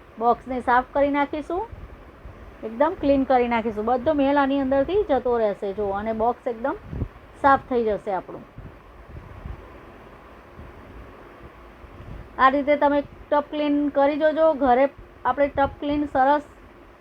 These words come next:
થઈ જતું હોય છે. અત્યારે બહારના પાવડર બહુ મોંઘા આવતા હોય છે, તો ઘરે આ રીતે આપણે ટબ ક્લીનને કરી નાખીએ છીએ. જુઓ, ઘરની જે આપણે ઘરની જ વસ્તુઓમાંથી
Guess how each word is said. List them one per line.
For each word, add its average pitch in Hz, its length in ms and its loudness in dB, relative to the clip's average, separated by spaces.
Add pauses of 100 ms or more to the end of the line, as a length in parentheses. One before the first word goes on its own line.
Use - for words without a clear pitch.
(200)
થઈ 269 180 4
જતું 294 280 2
હોય 302 200 2
છે. 311 140 0
અત્યારે 254 340 0
બહારના 247 380 4
પાવડર 262 580 2
બહુ 254 220 2
મોંઘા 254 400 2
આવતા 285 300 4
હોય 294 240 4
છે, 330 140 0 (1040)
તો 233 120 -6
ઘરે 247 300 4
આ 262 120 6
રીતે 269 200 0
આપણે 269 280 0
ટબ 262 260 -4
ક્લીનને 269 420 -4
કરી 254 300 0
નાખીએ 226 380 -4
છીએ. 214 200 -4
જુઓ, 208 240 0 (1300)
ઘરની 254 420 4
જે 294 140 2
આપણે 277 260 4 (160)
ઘરની 247 360 0
જ 294 120 0
વસ્તુઓમાંથી 294 800 0